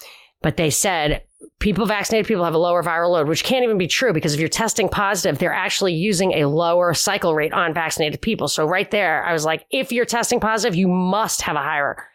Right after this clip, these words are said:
if viral load is something that can even be determined by P C R tests. So anyway, um, then today I saw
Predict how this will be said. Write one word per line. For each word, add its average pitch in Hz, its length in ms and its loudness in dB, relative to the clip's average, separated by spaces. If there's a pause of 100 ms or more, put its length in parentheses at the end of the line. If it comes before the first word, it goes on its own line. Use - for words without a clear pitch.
(140)
if 285 220 -2
viral 185 380 0
load 165 200 4
is 160 180 0
something 160 260 0
that 143 100 -2
can 175 140 0
even 147 120 -2
be 151 80 -4
determined 175 520 -2
by 135 120 -2
P 135 140 -8
C 139 160 -4
R 139 100 -4
tests. - 280 -6
So 170 200 0 (600)
anyway, 220 480 2
um, 180 500 2 (120)
then 220 580 0 (100)
today 254 500 0
I 175 140 -2
saw 170 460 0